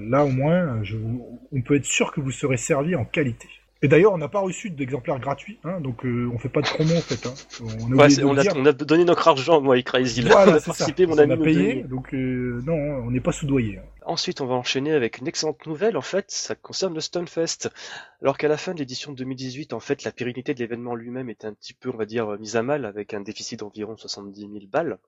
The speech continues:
Speaker 2: De mémoire, bah, il s'avère qu'en fait, euh, l'horizon est au beau fixe parce que l'an prochain, on aura un Stunfest.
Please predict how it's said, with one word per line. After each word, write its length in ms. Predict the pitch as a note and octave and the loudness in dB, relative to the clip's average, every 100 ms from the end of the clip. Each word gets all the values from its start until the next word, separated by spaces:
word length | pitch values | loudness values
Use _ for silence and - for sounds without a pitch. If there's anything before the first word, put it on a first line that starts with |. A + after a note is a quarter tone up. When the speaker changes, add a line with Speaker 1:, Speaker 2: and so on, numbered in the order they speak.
| - | -6
Speaker 2:
De 80 | A2+ | -4
mémoire, 300 | A#2 D#3 B2+ | 0 -2 -2
bah, 100 | G2 | -4
il 20 | |
s'avère 300 | F#3+ E3 - | -4 -6 -2
qu'en 140 | A2+ | -2
fait, 400 | - D3 - - | -2 -4 -4 -4
euh, 200 | F#2+ F2+ - - - - - - - | -2 -2 -8 -16 -16 -16 -16 -18 -4
l'horizon 440 | A#2+ A#2+ A#2 C#3+ | 0 2 2 2
est 40 | A#2+ | 2
au 60 | |
beau 140 | A2 A2+ | 0 -4
fixe 340 | D3 - - | -4 -8 -6
parce 180 | G#2+ - | -6 -4
que 140 | - | -4
l'an 140 | A2 A#2+ | -4 -2
prochain, 420 | - A#2 D3 D3+ | -2 2 4 4
on 100 | B2 | 0
aura 200 | A#2+ A#2+ | -2 -2
un 100 | B2+ | -4
Stunfest. 880 | - - A#2+ - C#3+ - - - | -2 -2 -4 -6 -8 -10 -8 -10